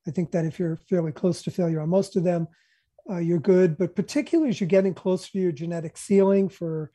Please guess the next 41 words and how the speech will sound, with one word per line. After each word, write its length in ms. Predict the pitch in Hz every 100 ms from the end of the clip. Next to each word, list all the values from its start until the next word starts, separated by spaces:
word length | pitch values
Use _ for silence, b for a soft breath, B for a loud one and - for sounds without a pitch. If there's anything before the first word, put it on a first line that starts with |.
| b b b -
high-level 440 | 190 185 160 160
bodybuilders, 960 | 180 190 196 185 185 185 185 190 165 196
uh, 220 | 170 165
this 300 | 160 156 - 185
might 300 | 190 185 -
be 140 | 185
important 600 | 160 - 190 202 196 165
to 340 | - 180 170 175
kind 180 | - 175
of 60 | -
eke 220 | 185 165
out 260 | 180 170 170
that 200 | 175 160
extra, 520 | 165 - - 170 156 - _ _ _ _ _ _ 466 370
uh, 400 | 175 160 160 160 302 311
amount 300 | 185 175 170
of 80 | 165
muscle 340 | 160 170 - 170
that 220 | 160 -
you 60 |
may 200 | 160 165
be 200 | 160 165
able 180 | 160 160
to 180 | 165 180
eke 140 | -
out. 300 | 190 185 226 - _ b b b b b _ -
Uh, 240 | 175 170
none 340 | 170 175 208 214
of 200 | 165 -
the 180 | 190
studies 580 | 175 - 196 185 185 170
that 120 | 185
have 60 | 165
been 120 | 170
carried 300 | 175 170 170
out 200 | 170 156
to 80 | 165
date 220 | 170 170
have 140 | 165 143
been 140 | 160
on 440 | 160 156 151 143